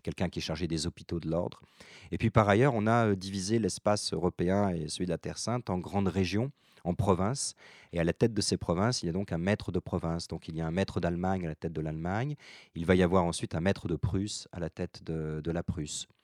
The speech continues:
Et ces provinces sont elles-mêmes subdivisées en bailliages, et les bailliages sont subdivisés en commanderies. Alors tout ça est très beau sur le papier, c'est une, théoriquement c'est très bien.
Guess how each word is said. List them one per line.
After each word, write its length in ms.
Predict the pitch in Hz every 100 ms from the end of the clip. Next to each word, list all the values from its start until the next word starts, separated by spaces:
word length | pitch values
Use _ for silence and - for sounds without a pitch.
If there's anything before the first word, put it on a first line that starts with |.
| _ - - -
Et 300 | 85 87 98
ces 160 | - 90
provinces 480 | - 85 95 110 113
sont 260 | - 90 -
elles-mêmes 240 | 85 92
subdivisées 640 | 92 - 95 95 92 90 98
en 80 | 90
bailliages, 640 | 82 82 90 107 147 143 _ - _ _ -
et 60 |
les 100 | 101
bailliages 360 | 92 87 98 104
sont 100 | -
subdivisés 520 | - 82 85 82 82
en 100 | 98
commanderies. 580 | - 85 82 76 71 - _ - - -
Alors 160 | 78
tout 100 | -
ça 220 | 120 - 110
est 120 | 98
très 200 | - 117
beau 160 | 120
sur 120 | 120 104
le 40 |
papier, 480 | 107 98 - 131 156
c'est 320 | - - -
une, 240 | 92 90 -
théoriquement 460 | - 120 123 - 131
c'est 120 | -
très 160 | - 110
bien. 220 | 117 151